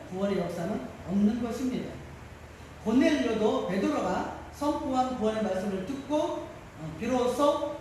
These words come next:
구원을 받았습니다. 그렇다면 현재 나는 내 안에 생명 얻을 말씀인 레마가 있는가? 만약에 구원 얻을 말씀이 없다면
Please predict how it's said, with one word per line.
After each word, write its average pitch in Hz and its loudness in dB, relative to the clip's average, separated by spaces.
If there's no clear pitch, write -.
구원을 185 -2
받았습니다. 170 -6
그렇다면 269 2
현재 285 4
나는 208 0
내 214 4
안에 262 0
생명 302 2
얻을 233 0
말씀인 190 0
레마가 254 4
있는가? 202 2
만약에 - 2
구원 262 4
얻을 214 2
말씀이 185 0
없다면 185 -2